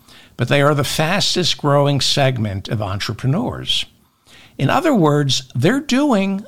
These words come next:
the hiring. While Republicans are stuck in the Middle Ages complaining about black people getting hired over them for jobs because of affirmative action, black women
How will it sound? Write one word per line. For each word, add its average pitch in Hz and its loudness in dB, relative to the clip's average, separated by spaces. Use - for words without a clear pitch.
the - 0
hiring. 107 -6
While 156 4
Republicans 156 0
are 127 0
stuck - -2
in 143 2
the 131 4
Middle 139 2
Ages 131 0
complaining 127 2
about 110 -2
black 101 -2
people 107 -2
getting 104 -4
hired 117 0
over 113 -2
them 107 -4
for 101 -8
jobs 131 2
because 113 -4
of 95 -8
affirmative 104 -4
action, 202 -4
black 240 0
women 147 2